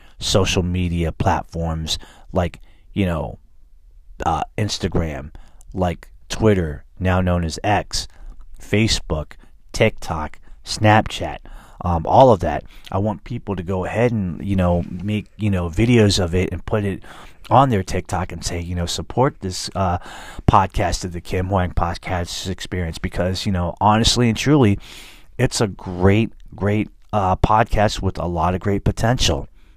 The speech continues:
you know, and all it needs is a lot of people to support the small guy and to, to give it some, you know, some T L C, some tender love and care, you know. And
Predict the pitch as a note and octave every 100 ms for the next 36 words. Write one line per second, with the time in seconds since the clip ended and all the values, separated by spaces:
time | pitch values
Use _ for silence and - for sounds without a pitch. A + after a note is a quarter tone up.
0 | - F2 F2 F2+ E2+ G2+ G#2+ G2 F#2+ A2+
1 | A2+ F#2+ F#2+ - - - - - - F2+
2 | F#2 G2 G#2 - A2+ A2 G#2 G#2+ - G2
3 | - - G#2+ G2+ - F#2 - F#2+ F#2+ G#2
4 | F#2 G2+ A#2+ G#2+ F2 F2 D#2+ - - -
5 | - - F#2+ F2+ G#2+ G#2 G#2 - - F2+
6 | E2+ E2+ G2 F2+ D#2+ E2+ D2+ - A#2+ G#2+
7 | - C3+ A#2+ F2 - D2 - G2 G#2+ G#2+
8 | G#2 G#2 A2+ - F#2 - - - - -
9 | - F2 E2+ G2+ B2 G#2 G2+